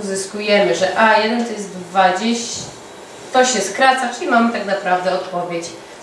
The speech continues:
cztery. Analogicznie należy wystąp-, postąpić z tą drugą odpowiedzią, tak? Czyli sobie odkreślimy i piszemy A jeden dodać, e, jedna druga,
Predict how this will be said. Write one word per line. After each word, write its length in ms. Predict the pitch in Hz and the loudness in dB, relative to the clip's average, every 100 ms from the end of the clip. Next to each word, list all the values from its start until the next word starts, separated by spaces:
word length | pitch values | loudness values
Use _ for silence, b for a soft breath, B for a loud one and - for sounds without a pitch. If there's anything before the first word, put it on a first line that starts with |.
| - | -8
cztery. 460 | - - 202 180 - - - - - - - - - | -4 2 4 4 -2 -12 -18 -20 -20 -20 -20 -16 0
Analogicznie 920 | 262 330 370 381 339 - 285 294 311 | 2 4 6 4 4 0 -2 2 4
należy 400 | 302 294 285 294 | 4 4 2 -2
wystąp-, 380 | 285 - 294 285 | -4 -4 -4 -2
postąpić 520 | 277 - 277 277 262 | -2 2 4 4 0
z 60 | - | 0
tą 200 | 269 254 | 2 2
drugą 200 | 220 208 | 4 2
odpowiedzią, 600 | - - 180 165 160 165 - | 2 -2 -4 -4 -4 -6 0
tak? 220 | 208 214 | 2 2
Czyli 120 | 220 | -2
sobie 220 | 233 220 | -2 0
odkreślimy 580 | 226 - 226 - 170 190 294 311 - - - - - - | 0 0 -4 -4 -2 2 2 0 -8 -10 -10 -12 -14 -2
i 140 | 359 | 0
piszemy 380 | 349 - 202 - - - - - - - - | 2 4 2 0 -6 -14 -18 -16 -16 -12 2
A 180 | 185 294 | 4 6
jeden 380 | 240 202 214 - - - - - - - - - - - | 4 2 0 -2 -6 -14 -20 -20 -20 -20 -20 -20 -20 -8
dodać, 600 | 226 254 247 226 - - - - - - - - | -2 4 4 4 4 2 0 -10 -16 -20 -20 -2
e, 300 | 220 220 226 | 4 6 6
jedna 420 | 269 294 277 262 | 4 2 2 4
druga, 580 | 233 247 214 208 202 | 4 2 2 4 4